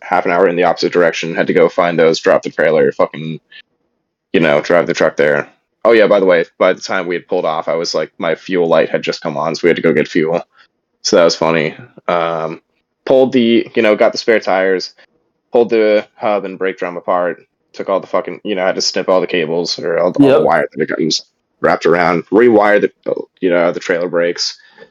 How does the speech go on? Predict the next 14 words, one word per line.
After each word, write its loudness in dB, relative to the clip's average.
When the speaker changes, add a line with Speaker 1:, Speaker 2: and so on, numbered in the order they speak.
Speaker 1:
uh, 2
put 2
everything 4
back 0
together, -2
um, -8
and -8
then -4
go 0
back, 0
or 4
then 0
drive, 2
like, -2